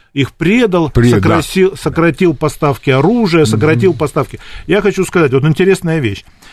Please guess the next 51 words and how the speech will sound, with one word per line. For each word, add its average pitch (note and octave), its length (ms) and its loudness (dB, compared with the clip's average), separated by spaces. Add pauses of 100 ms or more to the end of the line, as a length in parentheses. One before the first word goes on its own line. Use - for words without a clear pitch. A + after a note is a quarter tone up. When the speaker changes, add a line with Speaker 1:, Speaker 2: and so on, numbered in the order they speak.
(520)
Speaker 1:
Вот F3 120 -4
у G3+ 60 2
нас F#3+ 220 2
был F3 160 2
такой D3+ 320 -2
чекист, A3 400 -2
который D3+ 320 2
был D#3 160 2
первым E3+ 320 0
послом D#3 460 -2
на C#3+ 120 -2
Кубе. G2+ 380 -8 (800)
У C3 100 -6
него B2+ 180 4
разные A2+ 320 0
там G#2+ 180 -4
фамилии. E3+ 500 2 (440)
А C#3+ 380 0
вот E3 180 -2
меня A3 160 4
всегда G3+ 300 -2
интересовало, G3 640 0
он, D#3 300 0
у F3 100 -2
него F3+ 240 4
в C3+ 40 -2
биографиях F3 540 0
пишут, C3 300 -2
был G3+ 220 0
в G3+ 100 -2
Испании. G2+ 560 -6
А C#3 100 2
он C4+ 160 0
реально C#4 220 0
не A3+ 160 2
был B2+ 200 -2
в G#2 80 -4
Испании. G2 360 -10
Я C3 80 -2
думаю, D3+ 180 0
ну C3+ 60 0
как - 260 -4
вот A3+ 100 -2
он B2+ 200 0
был B3 220 0
или A3 120 -4
не G3 160 2
был? G#2+ 160 -4
Почему F3 380 -2
вот D3 140 -2
пишут? - 340 -8